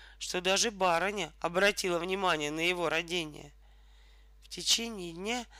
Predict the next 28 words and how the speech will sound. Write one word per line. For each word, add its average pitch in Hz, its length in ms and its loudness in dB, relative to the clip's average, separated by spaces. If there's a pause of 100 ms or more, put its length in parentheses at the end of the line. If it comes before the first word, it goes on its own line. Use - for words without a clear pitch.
(340)
Герасим 202 560 0
раза 214 320 0
два 220 300 -2
украдкой - 680 -8
ходил 208 400 -4
к - 40 -2
своей 208 260 2
затворнице. 190 840 -2 (540)
Когда 180 360 0
же 180 120 0
наступила 170 640 -4
ночь, 208 400 -6 (540)
он 196 280 -4
лег 226 360 -6
спать - 480 0
вместе 190 360 -6
с - 160 -2
ней 190 200 0
в - 80 -14
каморке. 180 720 -8 (580)
Они 208 240 0
на 214 140 0
сеновале, 196 840 -4 (520)
и - 40 -18
только 190 400 -4
во 185 80 -6
втором 220 480 -4
часу 202 720 -4